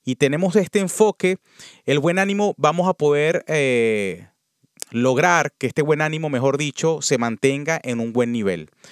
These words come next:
También recuerda la gratitud, poner la mirada en las cosas que sí tenemos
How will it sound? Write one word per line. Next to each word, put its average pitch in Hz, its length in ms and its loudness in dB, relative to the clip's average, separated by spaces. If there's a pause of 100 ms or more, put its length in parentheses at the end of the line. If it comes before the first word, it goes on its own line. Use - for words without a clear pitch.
(240)
También 151 320 0
recuerda 185 520 2
la 147 200 0
gratitud, 131 560 0 (100)
poner 156 360 2
la 226 120 -2
mirada 156 520 0
en 147 200 -4
las 135 120 -2
cosas 208 600 0 (320)
que 147 140 0
sí 226 180 2
tenemos 143 640 -2